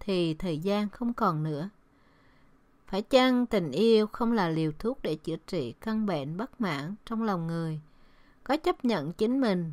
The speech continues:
có yêu thương chính mình, chúng ta sẽ không còn phải than thân trách phận nữa. Có yêu thương tha nhân, chúng ta sẽ thấy được tha nhân là nguồn hạnh phúc của mình. Có yêu đời,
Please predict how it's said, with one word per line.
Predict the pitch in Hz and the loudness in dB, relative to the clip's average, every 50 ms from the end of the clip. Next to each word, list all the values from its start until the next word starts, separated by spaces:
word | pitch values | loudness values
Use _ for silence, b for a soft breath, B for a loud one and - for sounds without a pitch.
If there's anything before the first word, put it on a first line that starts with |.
| 147 - - | -10 -12 -8
có | - 233 | -4 0
yêu | 269 262 262 262 254 - | 2 2 2 2 0 0
thương | 269 269 254 247 240 240 233 | 4 4 4 4 4 2 0
chính | - 247 262 302 302 | 0 0 0 2 2
mình, | 262 196 180 175 165 156 135 - _ _ - - - - - - | 2 2 2 0 -2 -4 -8 -12 _ _ -20 -20 -20 -16 -8 -4
chúng | 196 220 269 | -2 -2 0
ta | - 262 247 233 226 | 0 0 0 2 0
sẽ | 220 - 202 175 180 | -2 -2 -4 -6 -4
không | - 240 226 226 | -4 -4 -4 -2
còn | 220 - 202 180 170 160 156 | -2 0 0 2 2 0 -2
phải | 151 - 180 160 147 127 - 135 190 208 - | -6 -6 -6 -6 -4 -4 -6 -6 -8 -8 -8
than | - 247 233 226 220 | -6 -4 -4 -4 -2
thân | 247 247 233 226 226 226 | -2 -2 -2 -2 -4 -4
trách | - - 269 320 - - | -4 -4 -4 -6 -6 -6
phận | - 160 143 151 165 | -6 -4 -4 -4 -6
nữa. | 170 160 147 151 180 196 - - - _ _ - - - - - - - - - _ _ - | -6 -6 -6 -6 -8 -8 -12 -18 -20 _ _ -20 -20 -20 -20 -20 -20 -20 -20 -20 _ _ 0
Có | - 285 | 4 6
yêu | 294 285 285 285 - | 6 6 6 4 2
thương | - 285 277 277 269 262 254 254 | 2 4 4 4 4 4 2 0
tha | 247 262 254 | 0 0 2
nhân, | 254 254 262 262 254 254 254 247 233 220 - - | 4 4 6 6 6 4 4 2 0 -2 -6 -6
chúng | - 262 277 | -4 -4 0
ta | 277 294 262 | 2 2 2
sẽ | 240 - 190 170 | 2 0 -4 -6
thấy | 175 - 240 254 285 | -4 -4 -2 -2 0
được | 262 226 185 151 - - | 2 2 2 2 0 -4
tha | - 220 240 | -6 -4 0
nhân | 233 233 240 240 233 226 220 | 0 2 2 2 0 0 0
là | 214 196 175 | -2 -2 -2
nguồn | 170 165 165 160 160 | -2 -4 -4 -4 -4
hạnh | 170 156 117 151 | -6 -6 -8 -8
phúc | - - 220 254 - - - | -4 -4 -4 -4 -6 -8 -6
của | - 151 | -4 -2
mình. | 170 208 214 202 180 170 156 - - - _ _ _ _ _ _ _ _ _ _ _ _ _ _ - _ _ _ b b b b b b b b b b b b b b - | 2 2 2 2 2 0 -2 -6 -10 -16 _ _ _ _ _ _ _ _ _ _ _ _ _ _ -20 _ _ _ b b b b b b b b b b b b b b 2
Có | - 226 269 | 4 6 6
yêu | 294 277 277 269 | 6 6 6 6
đời, | 233 202 196 185 180 170 156 156 | 6 6 6 4 4 2 -2 -4